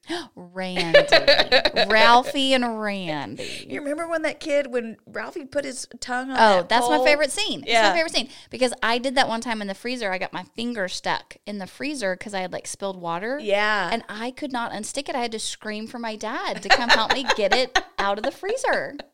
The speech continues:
Speaker 2: Yeah, I remember that. I can't watch it as an adult. I can't watch that tongue stuck to that pole. It's
Speaker 1: You know that's
Speaker 2: nasty.
Speaker 1: fake.
Speaker 2: I know, but it's nasty.
Speaker 1: Come on, that's fake.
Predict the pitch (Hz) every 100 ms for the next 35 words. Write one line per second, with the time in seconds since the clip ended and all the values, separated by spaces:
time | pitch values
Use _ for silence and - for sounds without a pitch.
0 | _ _ - - 554 539 - 202 185 214
1 | 233 226 214 - 247 - 311 190 185 269
2 | 262 202 196 180 175 185 196 180 214 190
3 | 180 185 - 190 165 - - - 175 175
4 | 175 160 156 _ - - - 170 - 208
5 | 170 - - - 440 494 494 440 - -
6 | - - 175 208 233 320 - - 294 247
7 | - 226 330 554 330 320 196 185 226 -
8 | - -